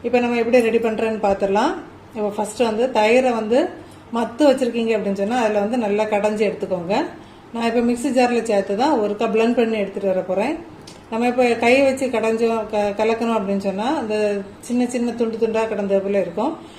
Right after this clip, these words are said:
மிக்ஸி ஜார்ல சேர்த்துட்டோம் அப்படி இல்ல, மத்து வச்சு கடைஞ்சோம் அப்படின்னு சொன்னா, நல்லா சாஃப்டா வந்துரும். நான் இப்ப மிக்ஸி ஜார்ல சேர்த்து இப்ப ஒருக்கா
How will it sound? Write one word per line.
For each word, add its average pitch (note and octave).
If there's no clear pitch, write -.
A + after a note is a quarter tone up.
மிக்ஸி A3+
ஜார்ல A#3+
சேர்த்துட்டோம் A3+
அப்படி A3
இல்ல, B3
மத்து A#3
வச்சு A#3
கடைஞ்சோம் G#3+
அப்படின்னு G3
சொன்னா, A#3
நல்லா G#3
சாஃப்டா G#3
வந்துரும். F#3
நான் A3+
இப்ப A#3
மிக்ஸி A#3
ஜார்ல A#3+
சேர்த்து G3+
இப்ப A#3
ஒருக்கா G3+